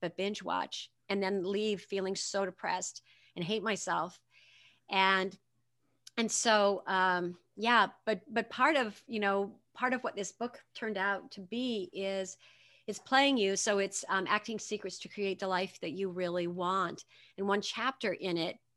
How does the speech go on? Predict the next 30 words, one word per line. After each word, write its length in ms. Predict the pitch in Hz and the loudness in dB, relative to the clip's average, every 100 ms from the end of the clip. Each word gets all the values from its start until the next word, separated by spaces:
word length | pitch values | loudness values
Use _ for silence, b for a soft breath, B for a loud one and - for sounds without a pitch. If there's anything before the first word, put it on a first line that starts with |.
| - | -4
talks 220 | 214 214 | -2 0
about 300 | 214 165 170 220 | 0 0 0 -2
which 180 | 208 | -4
side 180 | - 196 | -2 -2
of 60 | 196 | -2
the 80 | 190 | -4
screen 520 | - - 202 202 190 | -6 -2 0 0 0
do 80 | 175 | -2
you 160 | 180 | -4
want 260 | 180 175 208 | -4 -4 -8
to 120 | 156 | -12
live 300 | 185 208 196 - | -8 -8 -8 -4
on. 400 | 156 151 151 - b b b b b _ | -2 0 -4 -10 b b b b b _
And 140 | 180 196 | 0 2
it 120 | 185 | 4
does 220 | 208 220 | 2 2
talk 300 | - 190 180 | 2 2 2
about 420 | 180 165 165 170 - | 0 4 4 2 -4
media 640 | - 185 202 202 175 160 170 | -2 2 2 2 4 4 2
and 160 | - 180 | -2 -4
the 80 | 175 | -4
effects 440 | 175 185 185 - | -2 -2 -4 -4
that 160 | 180 170 | -2 -2
it, 180 | - - | -4 -8
it's 180 | 190 - | -12 -10
having 540 | - 185 180 175 180 - | -2 0 0 -2 -4 -4
on 240 | 170 170 | -2 -2
us 220 | 170 165 - | -2 -6 -10
as 120 | - | -14
humans, 540 | - 240 240 240 233 | -6 -2 -2 -2 -6